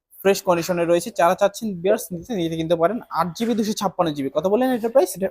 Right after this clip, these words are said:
Speaker 2: only আট হাজার পাঁচশো টাকা।
Speaker 1: Only আট হাজার পাঁচশো টাকা, খুবই চমৎকার। তারপর?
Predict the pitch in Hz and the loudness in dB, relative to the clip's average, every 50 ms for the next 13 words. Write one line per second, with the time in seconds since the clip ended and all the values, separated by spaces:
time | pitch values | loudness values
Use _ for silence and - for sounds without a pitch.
0 | - - 208 214 226 233 240 240 240 - 202 220 233 233 240 233 226 202 180 - | 0 2 2 2 4 4 2 0 2 0 0 0 2 2 0 0 0 -2 -4 -4
1 | - 160 143 123 110 110 - 151 170 190 220 - - - 160 170 180 - - - | -6 -8 -10 -12 -8 -2 0 0 2 2 2 0 0 -2 -2 -4 -4 -4 -2 0
2 | 185 180 196 220 220 - - 170 170 - - 175 147 139 127 123 135 - - _ | 2 2 4 2 2 2 2 2 2 2 0 0 0 0 0 -4 -10 -14 -8 _
3 | - 175 165 165 147 127 120 - - - _ 151 147 - 226 311 | -2 0 2 2 0 0 -2 -6 -16 -16 _ -12 -4 0 0 0